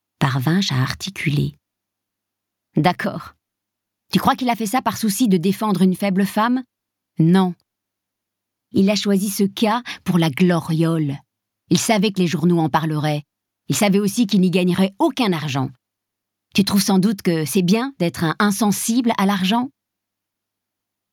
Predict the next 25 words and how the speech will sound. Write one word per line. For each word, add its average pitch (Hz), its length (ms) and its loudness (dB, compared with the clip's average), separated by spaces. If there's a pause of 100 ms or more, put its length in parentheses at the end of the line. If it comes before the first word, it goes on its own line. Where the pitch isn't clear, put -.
(380)
Je 160 120 2
ne 160 60 2
trouvais 160 320 -2
rien 151 220 0
de 156 140 0
tel. 165 440 -2 (1080)
Je 139 160 2
tremblais 180 480 0
de 165 120 0
malaise. 135 560 -4 (1600)
Or, 269 380 2
il 202 140 0
n'y 196 100 2
est 185 40 0
pas - 220 -2
insensible 220 840 0
du 165 300 -2
tout. 196 340 -2 (640)
Il 160 120 2
a - 160 -2
épousé 208 420 2
maman 170 320 2
pour - 220 -6
son 170 180 0
argent. 143 380 -2